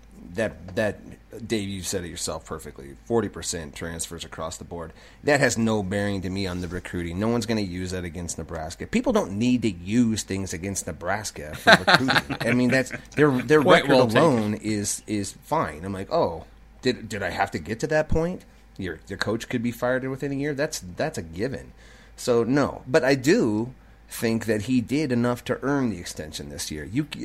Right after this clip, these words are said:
Speaker 1: he had a good enough year to get that extension. And right, wrong, and different, it is what it is. You know, that, that would be a hard fire for anybody. Now,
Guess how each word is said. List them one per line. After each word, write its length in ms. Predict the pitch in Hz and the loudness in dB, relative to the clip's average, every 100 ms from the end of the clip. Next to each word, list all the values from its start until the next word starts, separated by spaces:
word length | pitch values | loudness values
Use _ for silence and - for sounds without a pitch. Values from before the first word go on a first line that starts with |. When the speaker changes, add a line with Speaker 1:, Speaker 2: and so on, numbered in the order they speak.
| - - - - - | -12 -18 -20 -20 -12
Speaker 1:
he 160 | - 147 | -4 0
had 160 | 160 202 | 2 2
a 60 | |
good 240 | 127 147 180 | 4 4 4
enough 280 | 156 147 | 2 0
year 300 | 120 139 117 | 0 2 0
to 140 | 101 113 | 0 -2
get 240 | 92 117 | 0 0
that 160 | 107 101 | 0 -4
extension. 640 | 95 98 101 - - - | -4 -2 -2 -4 -10 -12
And 300 | 85 98 95 - - - | -8 -6 -6 -10 -16 -8
right, 360 | 92 117 123 | 0 2 2
wrong, 320 | 101 120 127 110 | 2 2 4 2
and 140 | 92 | 0
different, 480 | 107 123 95 87 - - - - - - - - - | 0 0 -2 -6 -8 -16 -20 -20 -20 -20 -20 -20 -8
it 160 | 101 123 | 0 2
is 160 | 127 | 2
what 140 | 113 95 | 2 0
it 140 | 98 | 0
is. 360 | 107 - - - | -2 -2 -10 -6
You 140 | 107 | -4
know, 200 | 101 92 | -4 -2
that, 200 | 110 117 | -2 0
that 80 | 131 | 0
would 100 | 127 | 2
be 100 | 123 | 0
a 60 | 98 | 0
hard 360 | 127 117 101 | 2 0 0
fire 420 | - 98 87 82 | -2 -2 -2 -6
for 200 | 85 98 | -6 -6
anybody. 460 | 92 95 82 76 69 | -4 -6 -8 -12 -8
Now, 460 | 85 131 113 85 | -2 0 0 -2